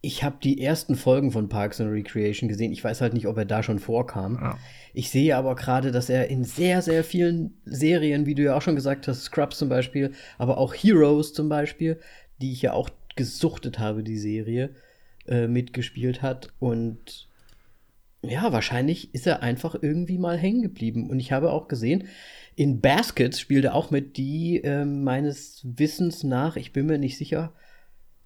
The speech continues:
Speaker 1: glaub ich, bei Sky bei euch in, zur Verfügung ist. Bei uns ist sie nämlich nirgendwo zur Verfügung. Und die soll auch richtig lustig sein.
Speaker 2: Von der habe ich tatsächlich noch nichts gehört.
Speaker 1: Wahrscheinlich, weil sie nicht so da draußen ist. Aber da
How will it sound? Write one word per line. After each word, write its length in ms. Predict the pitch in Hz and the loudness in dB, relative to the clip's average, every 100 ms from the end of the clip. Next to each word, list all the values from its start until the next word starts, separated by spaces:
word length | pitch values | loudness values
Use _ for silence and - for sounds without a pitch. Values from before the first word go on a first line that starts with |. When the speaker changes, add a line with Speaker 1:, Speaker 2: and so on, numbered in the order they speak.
| _ | _
Speaker 1:
glaub 360 | - 123 123 139 | -2 2 2 2
ich, 240 | 139 - | -2 -4
bei 520 | - 117 113 113 110 107 | 0 2 2 2 0 -2
Sky 680 | - - - 113 127 202 175 | -6 -14 -4 0 2 4 4
bei 220 | 113 - | 2 0
euch 340 | 110 110 - - | -2 -2 -6 -6
in, 300 | 120 107 120 | -4 -4 -8
zur 160 | - 113 | -8 -4
Verfügung 680 | 120 110 - 110 113 110 | -4 -4 -6 -8 -6 -6
ist. 280 | - 180 - | -4 -4 -2
Bei 80 | - | -2
uns 220 | 139 156 | 0 -2
ist 100 | 139 | -4
sie 60 | 143 | -2
nämlich 240 | 139 131 | -2 0
nirgendwo 420 | 143 170 190 - 113 | 2 4 2 0 -6
zur 160 | - | -6
Verfügung. 560 | 113 110 - 113 139 165 - - | -4 -4 -4 -6 -4 -6 -10 -10
Und 120 | 113 | -4
die 80 | 120 | -4
soll 300 | 117 110 - | 0 2 2
auch 280 | - 127 - | 2 -2 0
richtig 360 | 127 - 190 190 | -2 -2 -6 -2
lustig 380 | 262 - 403 | -2 -2 -6
sein. 280 | - - - - - - _ _ - - - _ - - _ _ - - - - - | -6 -10 -10 -14 -20 -20 _ _ -20 -20 -20 _ -20 -20 _ _ -20 -20 -20 -20 -20
Speaker 2:
Von 120 | - | -10
der 120 | 160 | -6
habe 100 | 120 | -2
ich 60 | 107 | -2
tatsächlich 420 | - 104 113 104 | -2 -2 -2 0
noch 140 | 113 107 | 4 4
nichts 260 | 110 - | 2 -2
gehört. 360 | 113 110 113 - - - - - - - - - - - - - - | 0 2 0 -4 -18 -20 -20 -20 -20 -20 -20 -20 -20 -20 -20 -20 -18
Speaker 1:
Wahrscheinlich, 360 | - 127 127 120 | -10 -8 -6 -4
weil 140 | 120 | -4
sie 120 | 123 | -2
nicht 260 | 127 135 - | -2 -4 -6
so 400 | 139 131 131 131 | -6 -4 -4 -4
da 140 | 127 131 | -2 -4
draußen 460 | - 160 185 - | -4 -6 -6 -6
ist. 320 | - 95 - - | -8 -10 -12 -2
Aber 140 | |
da 60 | 123 | 2